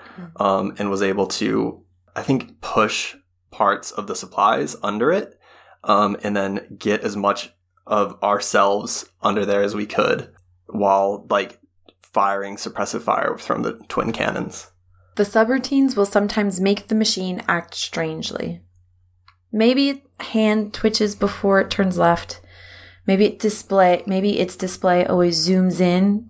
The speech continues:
Speaker 1: when it sees the color red. Some soldiers thought it was the machine showing a personality. What quirk did your mech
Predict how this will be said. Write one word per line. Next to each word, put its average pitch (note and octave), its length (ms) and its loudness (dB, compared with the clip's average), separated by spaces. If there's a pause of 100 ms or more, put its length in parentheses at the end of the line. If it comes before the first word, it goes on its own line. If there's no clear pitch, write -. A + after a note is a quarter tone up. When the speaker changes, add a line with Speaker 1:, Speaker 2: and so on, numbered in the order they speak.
Speaker 1:
when E3+ 160 0
it - 180 -2
sees F3 320 2
the - 100 0
color F3+ 260 0
red. F3 380 2 (800)
Some B3+ 260 2
soldiers A#3+ 460 2
thought F3+ 280 4
it F3+ 80 -2
was F3+ 160 -2
the F3 60 -8
machine E3+ 400 -4
showing G3+ 420 2
a A#3+ 60 2
personality. A#3 800 0 (880)
What A#3 280 0
quirk - 420 -4
did F3+ 160 -14
your G#3 140 -4
mech G3+ 320 -4